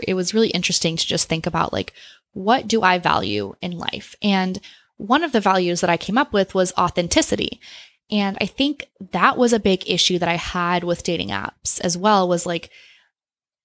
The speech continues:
I didn't really feel like I could authentically be myself, or rather, I just, I just, yeah, I just couldn't figure out a way to be authentically me. I'm not saying that you can't be on,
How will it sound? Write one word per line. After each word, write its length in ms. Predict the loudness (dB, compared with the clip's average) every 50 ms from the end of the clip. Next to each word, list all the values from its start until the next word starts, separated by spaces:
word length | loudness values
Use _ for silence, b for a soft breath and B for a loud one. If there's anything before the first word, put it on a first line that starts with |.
| -2 2
I 160 | 4 4 6
didn't 260 | 6 4 2 2 2
really 200 | 2 4 4 2
feel 260 | 2 0 0 2 4
like 200 | 4 4 2 -2 -2
I 200 | 0 0 0 0
could 180 | 0 -2 0 0
authentically 600 | 0 0 0 -2 -2 -2 -2 -4 -4 -2 -4 -4
be 160 | -2 -4 -6
myself, 720 | -4 -4 -4 -4 -4 -2 0 0 0 0 -2 -6 -8 -14 -20 _ _ _ _ _ _ _ _ _ _ _ _ _ _ _ _
or 600 | 2 4 4 4 4 4 4 4 2 2 0 -2 -4 -8 _ _ _ _ _ _ _ _ _ _ _ _ _ _ _
rather, 320 | 0 2 4 4 4 4 4
I 120 | 4 4
just, 200 | 2 0 -4 -2 0
I 60 | 0
just, 180 | 0 0 -2 -4 _
yeah, 160 | 0 2 2 2
I 80 | 2
just 180 | 0 -2 -4 -4
couldn't 280 | -2 -2 0 0 -2 -6
figure 340 | -2 -2 0 2 2 4
out 120 | 4 4 2
a 40 | 2
way 240 | 2 2 2 2
to 80 | 2 0
be 240 | -4 -4 -6 -2 0
authentically 580 | 0 0 0 -2 -4 -4 -4 -6 -4 -2 -2
me. 280 | -2 0 0 0 2 2
I'm 100 | 2 2
not 180 | 2 2 2 2
saying 220 | 2 2 2 0
that 140 | -2 -4 -8
you 80 | -10
can't 400 | -8 -8 -4 -4 -4 -4 -4 -4
be 100 | -2 0
on, 200 | 2 2 0 -2